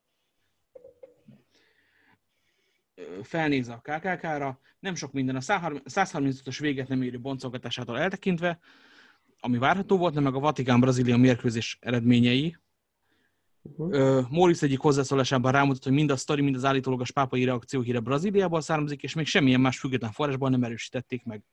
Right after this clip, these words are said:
Speaker 2: Aha.
Speaker 1: Azt feszegeti, igaz lehet-e az egész, vagy csak kacsa?
Speaker 2: Aha. Igen. Ezt én nem figyeltem föl, de ennyire nem szoktam figyelni a sportreferenciákra.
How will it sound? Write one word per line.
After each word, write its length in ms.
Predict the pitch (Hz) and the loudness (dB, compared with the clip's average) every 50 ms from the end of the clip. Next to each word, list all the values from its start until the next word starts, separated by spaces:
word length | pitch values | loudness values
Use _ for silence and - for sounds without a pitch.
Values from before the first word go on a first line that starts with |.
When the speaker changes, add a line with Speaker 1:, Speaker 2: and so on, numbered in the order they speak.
| _ _ _ _ _ _ _ _ _ | _ _ _ _ _ _ _ _ _
Speaker 2:
Aha. 180 | - 156 139 147 | -10 -4 0 0
Speaker 1:
Azt 120 | - 214 | 0 0
feszegeti, 560 | - 156 139 - 139 127 135 131 - 135 123 - _ _ _ | -2 -6 -6 -6 -6 -6 -6 -6 -6 -6 -8 -8 _ _ _
igaz 280 | - 160 147 185 190 180 | -10 -2 0 0 2 2
lehet-e 420 | 202 196 196 175 170 180 175 170 | 2 2 2 2 2 0 0 0
az 180 | - 123 135 127 | -2 -4 -4 -4
egész, 420 | 139 135 135 139 135 127 - - _ | -4 -4 -4 -4 -4 -6 -8 -12 _
vagy 180 | - 123 123 - | -12 -12 -10 -10
csak 160 | - 117 - | -10 -12 -12
kacsa? 360 | - 113 - - 104 95 - _ _ _ _ _ _ _ _ _ _ _ _ _ _ _ | -12 -14 -12 -12 -12 -12 -14 _ _ _ _ _ _ _ _ _ _ _ _ _ _ _
Speaker 2:
Aha. 300 | - 139 131 139 156 165 - _ _ _ _ _ _ _ _ _ _ _ _ _ _ _ - - _ _ _ _ _ _ | -10 -8 -6 -6 -6 -8 -10 _ _ _ _ _ _ _ _ _ _ _ _ _ _ _ -20 -20 _ _ _ _ _ _
Igen. 300 | 165 156 147 156 143 - - - _ _ _ | -4 0 0 0 -2 -2 -8 -18 _ _ _
Ezt 240 | - 180 165 - - | 0 2 2 4 4
én 60 | 190 | 4
nem 160 | 190 202 202 196 | 6 6 4 4
figyeltem 440 | - 175 175 156 143 - 156 151 | 4 4 6 6 6 6 4 2
föl, 260 | 151 - - 160 156 151 | 0 0 0 0 2 2
de 80 | 156 | 4
ennyire 240 | 156 160 156 156 151 | 4 4 4 4 2
nem 200 | 151 156 147 143 | 2 2 0 -2
szoktam 380 | - - 143 - - 151 135 - | -4 -10 -16 -12 -10 -8 -8 -6
figyelni 340 | - 143 135 135 135 135 | -4 -2 -2 0 0 -2
a 80 | 135 135 | -4 -6
sportreferenciákra. 1080 | - - - 143 127 - 135 - - 131 135 131 127 - 139 131 127 - 143 139 - _ | -8 -10 -14 -12 -10 -8 -8 -8 -6 -6 -8 -8 -8 -8 -8 -8 -6 -6 -8 -10 -10 _